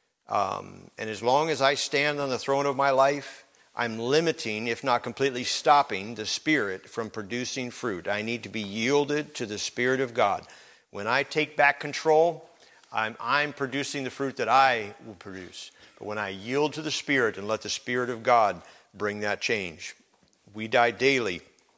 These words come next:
We pick up our cross daily. Uh,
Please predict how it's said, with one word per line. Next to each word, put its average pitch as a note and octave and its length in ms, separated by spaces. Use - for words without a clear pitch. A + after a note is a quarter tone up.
We F#2+ 120
pick - 200
up A#2 120
our G#2 100
cross B2+ 420
daily. F2+ 400
Uh, F2+ 520